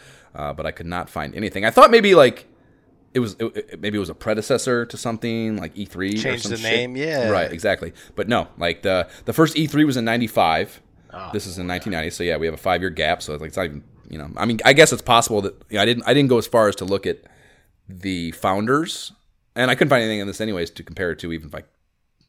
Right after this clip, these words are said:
Speaker 1: did. But there was definitely nothing in the E three shit I found, and I even read some kinda
Speaker 2: To
Speaker 1: like, in
Speaker 2: allude to this at all?
Speaker 1: Yeah, that, that it was some sort of defunct predecessor that, you know, they, they flipped into E three. So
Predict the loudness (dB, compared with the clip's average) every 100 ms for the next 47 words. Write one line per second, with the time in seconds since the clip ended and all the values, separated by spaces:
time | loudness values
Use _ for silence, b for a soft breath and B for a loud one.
0 | _ _ -14 -6 -4 -6 -14 B 0 2
1 | 6 6 6 0 0 -2 -2 -2 -4 -4
2 | -4 -4 -4 -8 _ _ _ _ _ _
3 | -6 -2 -2 -2 -4 -4 -6 -12 -18 -14
4 | -12 -8 -4 -2 -2 -4 -6 -8 -8 -6
5 | -4 -4 -4 -4 -4 -8 -10 -12 -12 -16
6 | -16 -10 -2 0 0 -4 -2 -2 -2 -2
7 | -4 -4 -6 -6 -8 -20 -18 -12 -10 -6
8 | -6 -6 -6 -6 -4 -6 -4 -6 -4 -6
9 | -8 -10 -12 -10 -10 -12 -14 -12 -10 -10
10 | -10 -10 -8 -8 -10 -14 -14 -10 -8 -8
11 | -8 -10